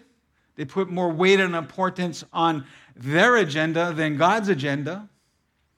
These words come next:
But when you get saved, and when you're united with Christ, what God does is that he actually restores our original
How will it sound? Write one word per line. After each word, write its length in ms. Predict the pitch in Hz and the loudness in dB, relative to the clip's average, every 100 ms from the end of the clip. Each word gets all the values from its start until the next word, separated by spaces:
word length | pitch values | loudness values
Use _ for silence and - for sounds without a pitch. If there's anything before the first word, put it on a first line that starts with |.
| _ _ _ _ _ _ _ _ _ _ _ _ _ _ _ _ _ _ _ _ _ _ _ _ | _ _ _ _ _ _ _ _ _ _ _ _ _ _ _ _ _ _ _ _ _ _ _ _
But 100 | 160 | -8
when 180 | 160 190 | -4 -4
you 40 | |
get 200 | 208 226 | -6 -10
saved, 680 | - 220 208 139 127 110 _ _ _ _ _ _ _ _ _ _ _ | -10 -10 -8 -6 -10 -14 _ _ _ _ _ _ _ _ _ _ _
and 80 | 160 | -8
when 100 | 165 | -4
you're 120 | 165 | -2
united 420 | 165 165 175 208 202 | -2 -4 -4 -2 -2
with 140 | 156 | -4
Christ, 640 | - - 170 131 131 - - _ _ _ _ _ _ _ _ | -8 -6 -4 -4 -8 -14 -20 _ _ _ _ _ _ _ _
what 140 | 151 | -10
God 300 | 139 160 160 | -4 -4 -4
does 200 | 165 175 | -6 -6
is 140 | 151 143 | -6 -10
that 160 | 143 | -10
he 160 | 131 156 | -8 -8
actually 360 | 156 - 175 | -8 -6 -6
restores 1080 | 160 147 131 - - 165 170 180 175 160 - - | -4 -4 -6 -10 -10 -6 -2 -2 -4 -10 -16 -8
our 160 | 139 | -4
original 640 | 135 135 151 143 156 156 | -2 -2 -4 -6 -8 -8